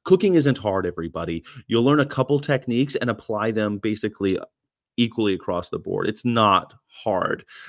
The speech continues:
That's why watching chef reaction videos on TikTok is so much fun,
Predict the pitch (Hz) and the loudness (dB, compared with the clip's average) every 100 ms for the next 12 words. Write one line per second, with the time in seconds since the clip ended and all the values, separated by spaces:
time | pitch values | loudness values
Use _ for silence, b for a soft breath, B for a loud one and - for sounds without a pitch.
0 | 143 135 147 180 170 139 139 117 - - | -4 0 2 4 2 2 0 -2 -4 -2
1 | 110 113 127 117 123 135 135 127 127 131 | -2 0 -2 -2 -2 -4 -4 -2 0 0
2 | 131 127 123 104 - 113 - 120 110 101 | 0 0 -2 -6 -4 -6 -4 -6 -4 -6
3 | - 104 98 - 98 101 | -6 -6 -8 -8 -4 -2